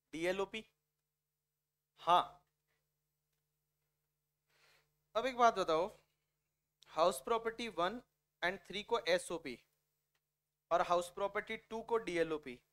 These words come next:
तो हाउस प्रॉपर्टी जो तुम्हारा वन और थ्री है, उसमें इंटरेस्ट सिर्फ एक लाख पचहत्तर हजार ही है।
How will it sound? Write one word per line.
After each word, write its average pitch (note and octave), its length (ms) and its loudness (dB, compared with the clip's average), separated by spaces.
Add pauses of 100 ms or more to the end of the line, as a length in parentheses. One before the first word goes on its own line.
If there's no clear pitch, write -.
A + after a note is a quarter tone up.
(960)
तो F#3+ 100 4
हाउस E3 400 0
प्रॉपर्टी B3 480 -2
जो B3 120 -4
तुम्हारा A#3 340 0
वन F#3 640 0 (420)
और F#3 280 4
थ्री G#3+ 280 -4
है, D#3 360 -4 (1000)
उसमें A#3 360 0
इंटरेस्ट A#3+ 480 2
सिर्फ B3+ 300 0
एक G3+ 220 -2
लाख A#3+ 180 4
पचहत्तर A3 360 0
हजार A#3 220 4
ही B3 100 0
है। B3 380 2